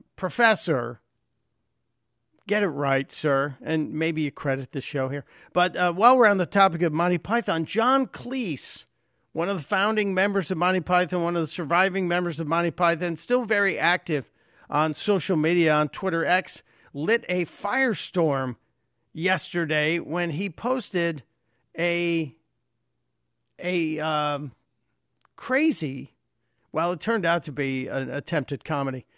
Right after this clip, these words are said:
Uh, the headline reads, "Five ways that Hitler was preferable to Trump. One, he fought for his country. Two, he never used a teleprompter. Three, he was nice to dogs. Four, he wrote his own books.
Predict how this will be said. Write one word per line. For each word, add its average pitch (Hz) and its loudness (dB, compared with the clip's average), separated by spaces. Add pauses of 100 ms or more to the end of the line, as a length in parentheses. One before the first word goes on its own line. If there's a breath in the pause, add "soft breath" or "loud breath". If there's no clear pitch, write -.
(340 soft breath)
Uh, 131 -2
the 165 -2
headline 220 2
reads, 156 -2
"Five 247 2
ways 208 4
that 160 0
Hitler 196 2
was 156 -2
preferable 160 0
to 170 -2
Trump. 208 0 (600)
One, 208 4
he 160 0
fought 175 2
for 226 -4
his 240 -6
country. 165 0 (480 soft breath)
Two, 214 6
he 214 6
never 185 2
used 208 0
a 202 2
teleprompter. 160 2
Three, 190 -2
he 214 0
was 185 -4
nice 170 2
to 220 -2
dogs. 151 2 (260 soft breath)
Four, 196 2
he 202 2
wrote 185 4
his 190 2
own 196 4
books. 151 -2